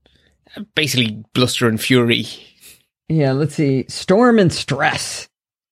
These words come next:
Speaker 1: Yeah.
Speaker 2: All a Twitter.
Speaker 1: Yeah, exactly. All a flutter. All, yeah, exactly.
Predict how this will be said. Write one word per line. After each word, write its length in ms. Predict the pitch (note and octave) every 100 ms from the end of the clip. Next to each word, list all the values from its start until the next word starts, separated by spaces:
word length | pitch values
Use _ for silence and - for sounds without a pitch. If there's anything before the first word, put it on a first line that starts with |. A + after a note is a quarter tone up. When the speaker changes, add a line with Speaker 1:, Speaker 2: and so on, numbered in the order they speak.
| _ _ -
Speaker 1:
Yeah. 100 | - _ _
Speaker 2:
All 180 | F#3+ A#3
a 60 | A#3
Twitter. 420 | - C4+ G#3+ - - _ _ _ _ _ _ -
Speaker 1:
Yeah, 140 | B3
exactly. 480 | F3 C3+ C#3 - A2
All 160 | A2+ A#2
a 40 |
flutter. 360 | A#2 B2 G#2+ -
All, 160 | - -
yeah, 140 | -
exactly. 560 | B2 - A#2+ - A#2